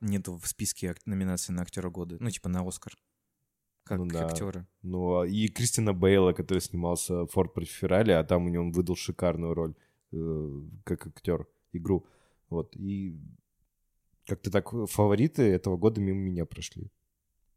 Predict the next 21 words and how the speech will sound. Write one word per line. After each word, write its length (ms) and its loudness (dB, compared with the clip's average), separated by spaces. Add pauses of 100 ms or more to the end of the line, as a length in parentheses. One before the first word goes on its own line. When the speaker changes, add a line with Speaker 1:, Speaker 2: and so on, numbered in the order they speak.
(140)
Speaker 1:
Ну, 160 4
если, 380 4
кстати, 280 -2 (140)
на, 360 4
самое 300 4
на 100 4
удивление, 320 4
что 140 0
в 40 -4
прошлом 360 2
году, 360 6
когда 240 -2
мы 80 0
с 80 -4
тобой 280 -2
делали 460 0 (160)
по 200 2
"Оскару", 360 -2 (260)
мы 100 0
с 60 -2
тобой, 220 4